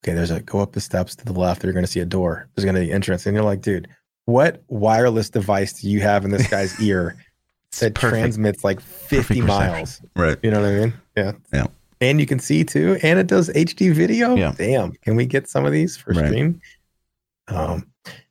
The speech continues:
Speaker 1: that's it, man. That's all the questions we had this week. If you guys wanna submit the questions, drop 'em in our Discords, or you can tweet 'em at us on Twitters. Uh, check out the Patreon. There's some cool rewards there, especially the, uh,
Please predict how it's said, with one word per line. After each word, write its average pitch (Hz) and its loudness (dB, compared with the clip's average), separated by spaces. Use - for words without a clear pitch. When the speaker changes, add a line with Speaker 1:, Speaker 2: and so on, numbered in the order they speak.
Speaker 1:
that's 170 0
it, 202 2
man. 160 4
That's 165 4
all 160 4
the 131 2
questions 143 0
we 127 2
had 123 2
this 123 -2
week. 123 0
If 110 -2
you 120 2
guys 120 2
wanna 120 2
submit 113 0
the 127 -2
questions, 139 -2
drop 117 2
'em 139 2
in 135 4
our 135 4
Discords, 139 0
or 123 2
you 131 2
can 131 0
tweet 143 0
'em 123 0
at 117 2
us 113 -2
on 113 0
Twitters. 120 -2
Uh, 95 0
check - -4
out 120 0
the - -4
Patreon. 117 0
There's 110 0
some 107 -4
cool 113 0
rewards 110 2
there, 107 2
especially 107 0
the, 101 2
uh, 98 2